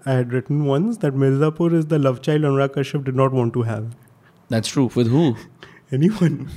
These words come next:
Speaker 1: No, but
Speaker 2: Yeah.
Speaker 1: Anurag, in fact, uh, I sent you that nepotism piece. In that, I had a line,
Speaker 2: Huh.
Speaker 1: like, just
Speaker 2: Acha,
Speaker 1: if
Speaker 2: you
Speaker 1: you
Speaker 2: just sent it to me.
Speaker 1: Yeah, yeah.
Speaker 2: Acha.
Speaker 1: So, in that, Anurag had a, like, if you consider the number of people who have come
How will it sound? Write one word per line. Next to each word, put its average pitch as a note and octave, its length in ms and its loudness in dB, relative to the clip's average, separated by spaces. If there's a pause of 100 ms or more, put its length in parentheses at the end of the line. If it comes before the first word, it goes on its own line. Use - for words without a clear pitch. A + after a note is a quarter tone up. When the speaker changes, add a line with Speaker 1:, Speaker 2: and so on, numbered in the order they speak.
(480)
Speaker 1:
No, C#4 80 4
but F3+ 100 6
Speaker 2:
Yeah. G2+ 120 -4 (140)
Speaker 1:
Anurag, C#3+ 480 2
in C3+ 140 2
fact, D#3 300 0
uh, B2+ 140 2 (100)
I C3 80 -2
sent C3 320 -2
you E3 60 2
that D#3 180 2
nepotism B2+ 440 0
piece. B2+ 240 -4
In C3 160 0
that, C#3 200 -2
I D3 80 0
had C#3+ 160 0
a D#3 40 0 (120)
line, B2+ 460 -4
Speaker 2:
Huh. B2+ 160 0
Speaker 1:
like, E3+ 200 0
just F3+ 240 2
Speaker 2:
Acha, F#3+ 40 0
Speaker 1:
if F#3+ 60 4
Speaker 2:
you E3+ 60 2
Speaker 1:
you F#3+ 60 4
Speaker 2:
just E3 120 0
sent E3+ 160 2
it F#3+ 80 -4
to E3 60 -2
me. B2 240 -2
Speaker 1:
Yeah, B2+ 160 -4
yeah. G2+ 40 -8 (300)
Speaker 2:
Acha. A#2 200 -4 (680)
Speaker 1:
So, D#3 340 -6 (120)
in D3+ 180 6 (120)
that, C3+ 640 0
Anurag C3+ 520 0
had C3+ 260 -2
a, F#3 300 0 (600)
like, F3+ 340 2
if - 80 -4
you G#3+ 80 4
consider F3 460 4
the G#3 100 2
number D3+ 300 4
of F#3 160 0
people C#3 380 0 (180)
who C#3 120 -2
have C#3+ 160 -6
come D3+ 260 0